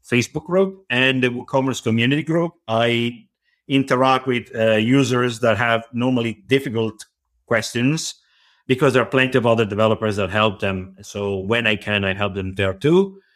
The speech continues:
I am part of the, and many other meetup groups like, uh, WooCommerce Austria, WordPress Austria, London. So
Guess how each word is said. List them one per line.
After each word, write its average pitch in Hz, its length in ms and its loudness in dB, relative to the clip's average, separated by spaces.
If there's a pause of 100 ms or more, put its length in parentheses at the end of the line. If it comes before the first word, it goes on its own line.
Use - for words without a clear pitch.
(280)
I 123 120 0
am 123 140 0
part 123 300 2
of 117 200 2
the, 110 880 4
and 131 160 2
many 143 220 2
other 127 180 4
meetup 120 380 -2
groups 101 420 -6
like, 104 300 -2
uh, 104 240 0
WooCommerce 120 760 -2
Austria, 120 560 -2 (280)
WordPress 120 560 0
Austria, 123 720 0
London. 123 720 0 (500)
So 139 300 0